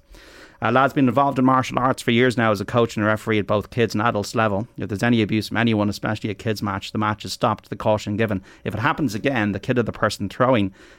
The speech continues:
the, uh, abuse, either coach or parent, will then cause their child to be disqualified.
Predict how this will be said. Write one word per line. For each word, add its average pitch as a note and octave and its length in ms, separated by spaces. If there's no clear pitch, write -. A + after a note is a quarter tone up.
the, G2 180
uh, F#2+ 100
abuse, - 440
either G#2 180
coach A2 280
or - 20
parent, G#2 400
will G2+ 80
then G#2 120
cause G2+ 220
their G2 100
child G2+ 280
to G2+ 40
be G2 80
disqualified. G2 640